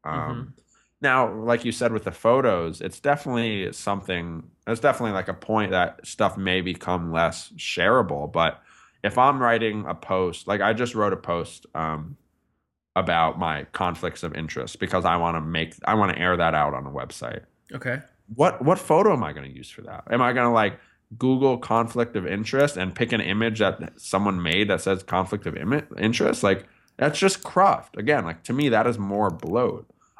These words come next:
Speaker 1: I also wrote a story this weekend about all the shows I've ever been to 'cause I keep a cal-, I keep, like, a Google Doc of every show I've ever been to and every band I've ever seen.
Speaker 2: Okay.
Speaker 1: I was like, and, but for that, I was like, "You know what? It would be funny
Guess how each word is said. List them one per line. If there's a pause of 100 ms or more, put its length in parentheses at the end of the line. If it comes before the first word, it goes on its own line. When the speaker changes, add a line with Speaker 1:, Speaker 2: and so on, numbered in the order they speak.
Speaker 1:
I
also
wrote
a
story
this
weekend
about
all
the
shows
I've
ever
been
to
'cause
I
keep
a
cal-,
I
keep,
like,
a
Google
Doc
of
every
show
I've
ever
been
to
and
every
band
I've
ever
seen. (260)
Speaker 2:
Okay. (200)
Speaker 1:
I
was
like,
and,
but
for
that,
I
was
like,
"You
know
what?
It
would
be
funny